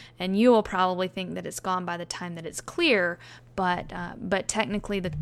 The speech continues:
the last final clear stage is still part of the lochia, which is what that flow is called.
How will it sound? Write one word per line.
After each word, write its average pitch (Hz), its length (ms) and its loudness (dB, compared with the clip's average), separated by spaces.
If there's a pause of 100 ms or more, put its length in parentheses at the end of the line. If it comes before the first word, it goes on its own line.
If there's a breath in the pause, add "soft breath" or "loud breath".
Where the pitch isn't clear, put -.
the 196 180 2
last 202 440 4
final 190 320 -2
clear 202 420 -2
stage 175 560 -4
is 196 160 0
still 208 320 2
part 214 300 0
of 175 60 -4
the 175 120 -4
lochia, 185 720 -2 (340 loud breath)
which 196 200 -4
is 196 160 -4
what 190 240 0
that 160 200 -6
flow 180 320 -4
is 170 160 -6
called. 170 580 -4